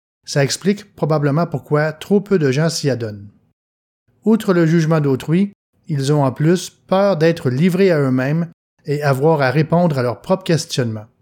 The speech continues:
Ils préfèrent ne pas les aborder de front et préfèrent même jouer à l'autruche dans bien des cas. Ils évitent donc tout questionnement qui saurait mettre en péril leur système de croyance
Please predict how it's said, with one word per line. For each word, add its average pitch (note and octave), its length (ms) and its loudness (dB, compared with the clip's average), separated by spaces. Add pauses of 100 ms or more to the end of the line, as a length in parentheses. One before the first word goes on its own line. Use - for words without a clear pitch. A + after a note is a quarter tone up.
(600)
Ils B2+ 80 -4
préfèrent D#3 560 -2
ne C3 160 -2
pas C#3+ 160 0
les B2+ 180 2
aborder C#3 360 0
de A#2+ 80 0
front F3+ 320 -2 (420)
et D#3 80 -4
préfèrent F3 380 0
même F#3+ 220 4
jouer F3+ 200 2
à F3 80 4
l'autruche F3 460 0
dans C3 100 -2
bien A#2+ 160 -4
des A#2 160 -4
cas. A2 260 -12 (720)
Ils C3 280 -2
évitent C#3 180 0
donc C#3+ 300 -2 (140)
tout G#3+ 120 2
questionnement E3 640 0
qui - 100 -10
saurait C#3 220 0
mettre D3 220 0
en C3 80 0
péril C#3+ 420 0
leur B2 160 -2
système D3 340 -4
de C3+ 60 -2
croyance D3 580 -2